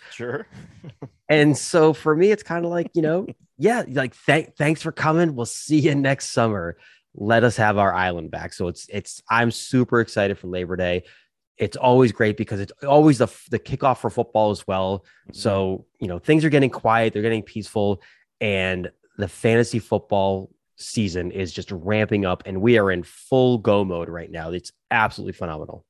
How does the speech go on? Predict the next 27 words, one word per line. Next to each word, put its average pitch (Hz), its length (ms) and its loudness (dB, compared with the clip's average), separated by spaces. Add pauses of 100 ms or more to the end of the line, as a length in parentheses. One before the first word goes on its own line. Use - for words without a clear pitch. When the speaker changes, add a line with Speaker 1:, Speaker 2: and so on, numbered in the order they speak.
Speaker 1:
So 156 240 -8
you 185 260 -6
are 196 100 0
basically 175 540 -2
the 143 280 -4
anti-board 131 920 -2
of 113 160 -6
tourism 117 680 -6
for 117 240 -12
the 107 80 -8
Vineyard 110 420 -8
right 104 200 -8
now. 92 180 -14
You're 107 140 -8
basically 131 440 -8
telling 117 280 -6
everybody 117 360 -8
to 117 240 -6
get 147 260 -4
the 117 200 -4 (300)
outta 165 320 0
here, 107 340 -10
right? 104 240 -12 (180)
<laughs> - 840 -16
Speaker 2:
Listen, 147 260 2
you, 185 180 4
you, 180 280 -2